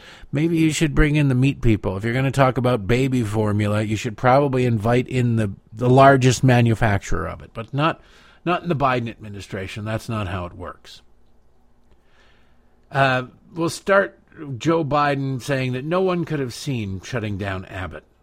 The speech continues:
as causing a problem. That's essentially what he says here. I don't know if his advisor is Stevie Wonder and he's saying Stevie couldn't have seen it, but I think even Stevie could have seen it. If you shut down the largest manufacturer in the country,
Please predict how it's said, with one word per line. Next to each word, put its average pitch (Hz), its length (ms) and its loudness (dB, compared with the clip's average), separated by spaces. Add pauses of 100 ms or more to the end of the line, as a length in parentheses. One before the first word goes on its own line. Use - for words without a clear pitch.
(160)
as - 100 -10
causing 87 400 -8
a 80 60 -10
problem. 82 320 -8
That's - 180 0
essentially 95 560 4
what 85 200 -8
he 82 120 -8
says 82 460 -12
here. - 320 -16 (880)
I 135 80 4
don't 151 200 4
know 135 380 4 (420)
if 139 260 6
his 117 260 10
advisor 120 720 4
is 104 600 -2
Stevie 107 400 0
Wonder 117 400 2
and 104 100 2
he's 104 140 2
saying 98 220 2
Stevie 104 400 -4
couldn't 117 280 0
have 110 120 -2
seen 120 240 0
it, 131 180 -2
but 120 160 -2
I 127 120 2
think 135 200 -2
even 135 260 0
Stevie 123 380 0
could 120 160 2
have 117 140 -2
seen 196 200 4
it. 95 120 2
If 95 120 -4
you 131 140 4
shut 147 280 2
down 117 340 0 (520)
the 120 120 -4
largest 123 420 0
manufacturer 143 720 -4
in 147 80 -8
the 156 60 -8
country, 117 440 -6